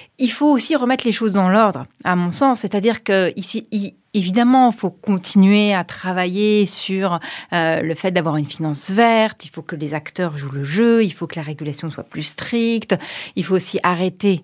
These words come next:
d'avoir une multitude de réglementations où finalement ça s'empile et on comprend plus rien, hein. Euh, mais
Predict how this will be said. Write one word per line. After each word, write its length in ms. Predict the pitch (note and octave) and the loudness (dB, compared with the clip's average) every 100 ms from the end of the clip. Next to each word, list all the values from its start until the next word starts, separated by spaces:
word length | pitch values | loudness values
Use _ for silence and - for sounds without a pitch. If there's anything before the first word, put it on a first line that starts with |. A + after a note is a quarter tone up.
| - | -6
d'avoir 300 | D#3+ D#3 D#3 | -4 -2 0
une 120 | D#3 | 2
multitude 640 | E3 A3 G3+ F#3 - F#3+ D3+ | 4 4 4 -4 -4 -4 -2
de 100 | D3+ | -2
réglementations 1120 | C#3+ D3+ D3+ D3+ D3 D3+ D3+ - F3 E3+ D#3+ | -2 0 0 0 -2 -2 -4 -2 -2 0 2
où 160 | D3+ | 0
finalement 680 | C3 - D#3 D3+ E3 F3 D#3+ | -2 -2 0 2 2 2 0
ça 140 | - | -2
s'empile 480 | D3 D#3+ D3 - E3 | -2 -2 -4 -6 -4
et 40 | C#3+ | -4
on 60 | |
comprend 380 | C#3+ D3+ - D3+ | -4 -4 -4 -6
plus 200 | - E3+ | -6 -8
rien, 280 | C#3+ G#3 B3 | -2 0 0
hein. 180 | D#3+ A3+ - - - - - - | 0 -4 -8 -12 -12 -10 -12 0
Euh, 180 | F#3 F3+ | 2 4
mais 360 | G3 G3 G#3+ | 4 4 4